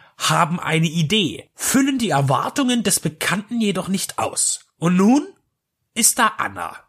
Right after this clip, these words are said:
Bessons Kopie und Neuinterpretation von Nikita. Wer Nikita gesehen hat, wird für Anna kein müdes Lächeln übrig haben.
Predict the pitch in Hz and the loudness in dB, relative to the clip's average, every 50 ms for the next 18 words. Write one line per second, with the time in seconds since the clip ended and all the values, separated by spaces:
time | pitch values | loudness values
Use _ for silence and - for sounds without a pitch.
0 | _ _ _ _ _ _ _ _ - 131 139 170 156 - - 196 226 277 285 - | _ _ _ _ _ _ _ _ -6 -4 0 0 2 2 2 2 2 0 -2 -2
1 | - - 190 160 - - 233 277 294 285 190 175 156 175 175 202 247 220 - 214 | -2 -2 -2 -2 -2 -2 -2 -2 0 -2 -2 -2 0 0 2 2 0 0 -2 -4
2 | 208 214 196 - - 202 185 - 185 175 - - - 190 175 175 180 165 - - | -2 -2 -4 -2 -2 -2 -2 0 -2 -2 -2 -2 0 0 2 2 0 -2 -4 -2
3 | - 175 180 185 190 196 - - - 247 240 - - 131 - - - - - _ | 0 0 2 2 0 -2 -2 -4 -2 -2 -2 -2 -2 -4 -4 -4 -6 -10 -16 _
4 | _ _ _ _ _ _ _ _ _ _ 127 135 165 180 190 - - - 226 - | _ _ _ _ _ _ _ _ _ _ -2 0 2 2 0 0 -2 -2 -2 0
5 | 226 196 - 175 160 127 151 180 165 160 135 113 139 165 202 - - - - - | 0 0 2 2 2 2 2 2 2 2 0 0 0 -2 -2 -2 -6 -12 -16 -20
6 | - - _ _ 135 147 175 196 190 - - - - _ _ - - - 170 160 | -20 -20 _ _ 2 4 4 4 2 0 -6 -18 -20 _ _ -6 -2 0 0 0
7 | 131 131 160 185 196 208 202 202 - - _ _ - - 196 196 202 214 214 208 | 0 0 0 2 2 0 0 -4 -8 -18 _ _ -6 -4 -2 0 0 2 2 4
8 | 196 196 196 170 202 202 - 233 240 220 - - 156 139 - 107 110 - - - | 4 4 4 4 2 0 -2 -2 -4 -4 -2 -2 -2 -2 -2 -4 -8 -8 -8 -8
9 | 101 - - 107 - - - - 80 - - _ | -8 -6 -6 -6 -6 -6 -8 -10 -12 -16 -20 _